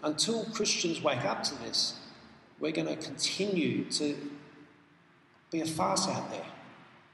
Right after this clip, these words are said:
People laugh at Christianity today. People laugh at it. Christian wackos,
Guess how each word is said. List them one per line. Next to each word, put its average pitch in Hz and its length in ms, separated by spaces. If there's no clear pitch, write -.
People 214 260
laugh 151 400
at - 140
Christianity 156 540
today. 107 280
People 185 180
laugh 170 220
at - 120
it. - 100
Christian 185 320
wackos, 143 640